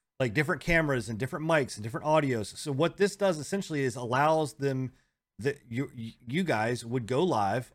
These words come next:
uh, you know, you would go and do your normal shit, and then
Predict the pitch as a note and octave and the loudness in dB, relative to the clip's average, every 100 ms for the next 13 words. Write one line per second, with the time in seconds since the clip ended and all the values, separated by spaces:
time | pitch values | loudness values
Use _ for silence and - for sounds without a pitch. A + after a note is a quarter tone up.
0 | - C3 B2+ A#2 A2 G#2 C3 C3+ A#2 C#3 | -4 -4 -2 -4 -4 -2 -4 -2 0 0
1 | C3+ - A#2+ A2 - _ G2 A#2+ C3+ C3 | 0 -2 -6 -6 -12 _ -4 -2 0 0
2 | D3 D#3+ D#3+ - G3+ D3 - _ _ - | 0 0 -2 2 2 2 -2 _ _ -2
3 | C#3 C#3 | 0 0